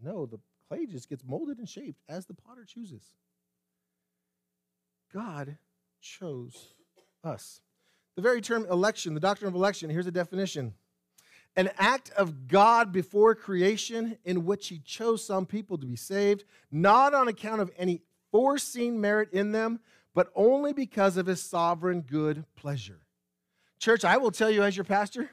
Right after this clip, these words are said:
<laughs> I don't get it. I don't get it. But what I do know is what the scripture says. God is in the heavens and he does all that he pleases. And it pleased him to choose us.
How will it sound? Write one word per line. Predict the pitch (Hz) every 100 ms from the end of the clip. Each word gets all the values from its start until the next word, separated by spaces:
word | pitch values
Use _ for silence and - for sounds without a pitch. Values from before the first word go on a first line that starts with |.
| _
<laughs> | _
I | 156 143 175
don't | 147 131
get | 131 120
it. | 98 - _ _ _ _ _ _ _ _ _ _ _ _ _ _ _ -
I | 127
don't | 95
get | 104 117
it. | 78 _ _ _
But | 180
what | 202 190
I | 160
do | 220
know | 262
is | 240
what | 233
the |
scripture | - 233
says. | 226 247 233 - _ _ - 131
God | 190 240 285
is | 226
in |
the | 208
heavens | 180 208 208
and | 185
he | 165
does | 156 147
all | 147 156
that | 151
he |
pleases. | 147 120 107 107 - _ _ _ _ _ _ _ _ _ _ _ _
And | 170 165
it | 156
pleased | - 196 180 -
him | 120 110 113 _ _
to |
choose | 120 110
us. | 98